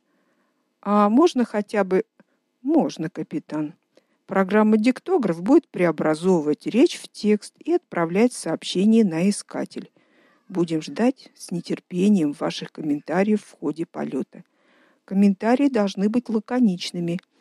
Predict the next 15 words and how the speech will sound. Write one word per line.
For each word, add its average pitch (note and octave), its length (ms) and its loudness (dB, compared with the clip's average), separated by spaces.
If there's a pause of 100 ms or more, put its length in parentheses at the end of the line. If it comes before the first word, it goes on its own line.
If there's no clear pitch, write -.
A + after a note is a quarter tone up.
(240)
чтобы G#3 500 -2
не A#3 140 6
перегружать E3 640 -4
канал D#3 340 -4
связи. - 540 -8 (600)
Предусмотренный C#4 840 2
обратный F#3+ 460 0
канал. F#3 440 -2 (280)
Вы F#3+ 180 0
будете F3+ 400 -2
получать E3 540 -2
такие F3 420 -2
же A#3+ 140 4
короткие E3 720 -4
ответы. - 720 -10